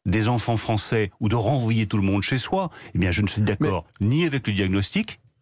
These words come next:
Speaker 1: qui est exagéré, ni avec la solution, qui est inopératoire.
Speaker 2: Mais permettez de vous relancer sur cette question en particulier. Alors, vous avez marqué un désaccord de fond avec, par exemple, Éric Zemmour ces derniers temps, avec des déclarations assez sévères.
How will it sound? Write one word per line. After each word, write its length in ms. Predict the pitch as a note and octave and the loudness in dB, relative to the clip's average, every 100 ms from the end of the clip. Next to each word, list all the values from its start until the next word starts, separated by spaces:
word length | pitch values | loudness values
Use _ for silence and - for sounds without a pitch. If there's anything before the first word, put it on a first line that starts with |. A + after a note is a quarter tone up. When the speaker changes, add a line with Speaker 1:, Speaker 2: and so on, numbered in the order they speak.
| - | -6
Speaker 1:
qui 80 | F#2+ | -4
est 80 | |
exagéré, 560 | F2+ F2 A#2+ E3 F#3 G3+ - - - | 0 0 0 0 0 -4 -8 -14 -2
ni 220 | A#2+ F3 | 0 2
avec 200 | D3+ D3 | 0 0
la 60 | B2 | -2
solution, 560 | B2 A#2 C3 F#3 A3 - - - | 0 0 0 0 -2 -4 -18 -6
qui 60 | - | -4
est 140 | D#3+ | 0
inopératoire. 580 | F3 D#3+ D3+ A2 C3 - | 0 0 0 -2 -2 0
Speaker 2:
Mais 200 | D3+ D3 | 2 0
permettez 540 | - D#3 D#3+ - A3+ A3 | 0 0 0 -2 0 2
de 180 | C3+ | 2
vous 160 | C3 B2+ | 2 2
relancer 340 | B2+ B2 A#2+ F#3+ | 0 0 0 -2
sur 220 | - C3+ | 0 -2
cette 180 | A#2 - | -2 -2
question 320 | C#3 - E3 | -2 0 -2
en 40 | |
particulier. 720 | C#3+ C3 - G3+ F#3 A#3+ B3+ | -2 -4 -4 0 2 2 2
Alors, 200 | B2+ B2 | 0 0
vous 120 | A2 B2+ | 0 0
avez 160 | C3 | 0
marqué 240 | C3 - E3 | 0 0 0
un 60 | |
désaccord 520 | B2 A2+ A#2 D3+ B2 | 0 0 0 0 0
de 180 | G#2+ C3 | 0 0
fond 380 | - - D3 C#3+ | 0 -2 0 0
avec, 260 | G#2+ A2+ - | 0 0 -2
par 120 | G2+ | 0
exemple, 280 | A2+ B2+ B2 | 0 0 0
Éric 200 | A#2 B2 | 0 2
Zemmour 360 | A#2+ B2 C#3+ | 2 2 0
ces 100 | - | 0
derniers 260 | B2 A2+ A#2 | 0 2 0
temps, 140 | G3 | 0
avec 160 | G#3 B2+ | -2 0
des 100 | A2+ | 0
déclarations 500 | G#2+ G#2+ A2+ A2 C#3 | 0 0 -2 0 -2
assez 180 | A2+ B2 | 0 0
sévères. 540 | - E3 F3 C#4 G#3 | 0 0 0 -2 -6